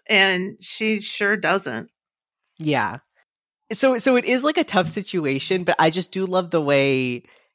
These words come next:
Speaker 2: that it is because everybody's just like, "O'Keefe is the only one who's, like, not a fucking psycho, and you're the most psycho bitch,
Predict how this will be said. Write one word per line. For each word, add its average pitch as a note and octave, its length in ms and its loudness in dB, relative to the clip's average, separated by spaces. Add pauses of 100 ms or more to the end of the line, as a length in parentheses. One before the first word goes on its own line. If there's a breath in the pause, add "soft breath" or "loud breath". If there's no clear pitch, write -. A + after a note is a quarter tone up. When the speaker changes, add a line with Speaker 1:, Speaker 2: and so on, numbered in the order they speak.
(100)
Speaker 2:
that D#3 120 4
it D3+ 120 4
is E3 160 4
because E3+ 260 2
everybody's F3+ 540 4
just - 260 0
like, D#3+ 320 2 (640 soft breath)
"O'Keefe G#3 640 2
is F#3 120 2
the F#3 180 0
only F3 320 2
one D#3 320 2
who's, E3+ 440 2
like, E3 320 0
not D3 360 2
a D#3 60 -2
fucking D#3+ 380 -2
psycho, C3+ 480 0
and D#3+ 140 -4
you're F3 120 2
the F3 100 4
most C3 380 0
psycho F#3+ 320 2
bitch, - 540 0